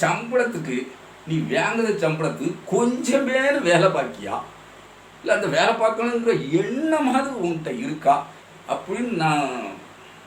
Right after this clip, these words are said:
கேட்க, பதில் சொல்லுக்கா. குஷ்பக்கா,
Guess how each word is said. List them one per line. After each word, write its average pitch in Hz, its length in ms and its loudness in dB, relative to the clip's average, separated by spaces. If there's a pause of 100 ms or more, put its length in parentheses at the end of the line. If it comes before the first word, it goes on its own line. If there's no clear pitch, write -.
(240)
கேட்க, 247 400 -4 (760)
பதில் 185 320 -2
சொல்லுக்கா. 151 300 -4 (100)
குஷ்பக்கா, 123 560 -6